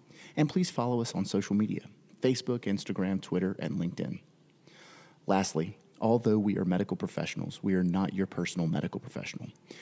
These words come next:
This podcast is in, in no way to serve as diagnostic information or advice, nor is it to replace any personal medical care that you may need.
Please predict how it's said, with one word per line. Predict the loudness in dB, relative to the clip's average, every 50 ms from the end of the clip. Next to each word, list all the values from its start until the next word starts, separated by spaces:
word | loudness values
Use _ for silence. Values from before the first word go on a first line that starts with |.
| -20 -12 -2 0
This | 0 0
podcast | 2 2 0 0 0 0 -2 -2 -2 -2 -4 -6 -6 -4
is | -4 -2 0 0
in, | 0 0 0 0 2
in | 4 4 6 6
no | 6 6 6
way | 4 4 2 2 0 -2 -6 -10 -8 -6
to | -4 -2
serve | 0 2 2 2 2 2
as | 0 -2 -4 -8 -4
diagnostic | 0 0 2 2 2 2 0 0 -2 -2 -2
information | -2 0 0 0 0 0 -2 -2 -2 0
or | 0 0
advice, | 0 0 0 0 0 0 -4 -8 -16 -20 -20 -20 -20 -20 -4 2
nor | 4 6 6 6 6 4
is | 4 2
it | 0 -2
to | 0 0
replace | -2 0 0 0 -2 -2 -2 -2
any | -2 -2 -2
personal | -4 -6 -4 -2 -2 -2 0 0 2 2
medical | 4 2 2 0 -2 -4 -8 -12 -8 -6 -6 -2
care | 0 0 2 2 2 0 -2
that | -4 -4 0
you | 2 2 2
may | 2 2 2
need. | 0 0 -2 -4 -8